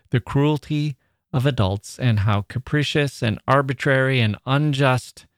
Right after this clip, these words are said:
their punishments can sometimes seem to children. The cruelty of life, in fact, how mean certain grown-ups are, greasy, dirty,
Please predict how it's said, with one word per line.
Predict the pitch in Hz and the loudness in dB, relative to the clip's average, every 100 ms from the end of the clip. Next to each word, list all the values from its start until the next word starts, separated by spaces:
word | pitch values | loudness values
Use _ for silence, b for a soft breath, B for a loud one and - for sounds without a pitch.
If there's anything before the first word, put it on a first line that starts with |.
| _ _ _ _ _ | _ _ _ _ _
their | 110 | -4
punishments | 101 - 131 123 131 120 120 | -2 0 0 0 0 -2 -2
can | - 117 | -2 -2
sometimes | 104 127 123 120 123 127 127 | -2 0 0 2 2 2 0
seem | - 143 113 95 101 | 0 0 2 0 -4
to | 110 | -6
children. | - 120 101 92 90 - _ _ _ _ _ - | -2 0 0 0 -2 -6 _ _ _ _ _ -4
The | 139 | -2
cruelty | - 170 170 - 165 | 0 2 2 0 0
of | 165 160 | 0 -2
life, | 147 131 95 - _ _ _ _ - | 0 0 0 -6 _ _ _ _ -6
in | 113 | -4
fact, | 104 107 104 113 - | -2 0 0 0 0
how | 127 127 | 2 2
mean | 123 139 147 147 147 | 2 2 2 2 0
certain | - 156 - | -2 -2 -2
grown-ups | 131 123 131 131 - | 0 0 0 -2 -2
are, | 120 113 117 117 b b b 117 | 0 2 2 -2 b b b 0
greasy, | 110 131 123 - 135 127 _ _ - | 2 2 -2 -4 -4 -4 _ _ 0
dirty, | 123 123 120 120 | 2 4 0 -4